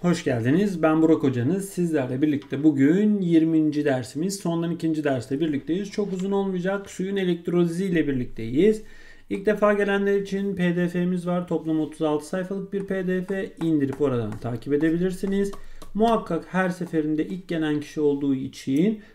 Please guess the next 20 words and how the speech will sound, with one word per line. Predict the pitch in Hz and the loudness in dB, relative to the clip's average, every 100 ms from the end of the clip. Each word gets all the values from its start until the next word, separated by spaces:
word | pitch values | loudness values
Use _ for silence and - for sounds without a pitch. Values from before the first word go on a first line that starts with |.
| - - | -14 -4
öncekileri | 196 170 147 131 131 131 | -2 0 -2 -2 -4 -2
de | 156 185 185 - - | -2 -2 -4 -18 -2
belirtmek | 156 143 - 120 104 | 0 0 -4 -8 -10
zorundayım. | - 120 165 185 185 190 190 - - - - | -4 0 2 2 0 0 -4 -14 -18 -20 -6
Sevgili | 156 156 196 | -2 0 0
arkadaşlar, | 196 180 190 202 202 165 | -2 -2 -4 -2 -2 0
beğenmeyi, | 147 156 151 135 | 0 2 2 2
yorum | 131 147 160 | 2 2 2
yapmayı, | 135 - 131 | -2 -2 -4
abone | 143 147 | 0 0
olmayı, | 131 117 113 | 0 -2 -6
paylaşmayı | 123 131 135 131 117 107 | -4 -2 -2 -4 -8 -4
unutmayınız. | 131 180 185 175 180 180 - - | 0 0 0 2 2 -2 -8 -16
Çünkü | - 175 127 | -6 -4 0
gerçekten | 151 160 143 139 127 | 2 2 -2 -6 -2
destekleriniz | 147 147 143 135 123 156 196 160 139 | 0 0 -4 -6 -4 -4 -4 -4 0
benim | 143 202 | 0 0
motivasyonum | 185 160 156 156 156 165 175 | 0 -2 -2 -2 -2 -2 -2
için | 143 - | -2 -4
de | 123 | -8